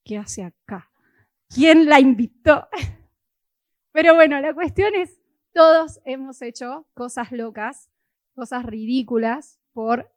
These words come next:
eh, por encontrarnos con las personas que queremos, ¿no? Con amigos, ya sea tu novio, eh, con tu mamá, con tu papá, con tus tíos, no sé, con quien, las personas que vos decís,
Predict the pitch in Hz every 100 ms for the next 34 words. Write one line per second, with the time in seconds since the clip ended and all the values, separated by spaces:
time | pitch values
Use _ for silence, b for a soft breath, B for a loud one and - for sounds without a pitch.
0 | - 208 190 190 - 262 262 240 254 277
1 | 277 294 339 359 - 247 - 254 254 240
2 | 240 226 220 202 196 202 220 320 - _
3 | _ _ _ _ 226 202 202 233 277 269
4 | 254 247 247 - _ 226 - 220 202 196
5 | 220 226 220 220 226 _ _ _ _ 240
6 | 220 202 - _ _ 247 220 214 208 220
7 | 226 214 208 208 202 208 202 202 196 -
8 | 226 214 220 240 - - 240 233 240 -
9 | _ _ _ 262 269 254 285 - 240 240
10 | 247 254 226 _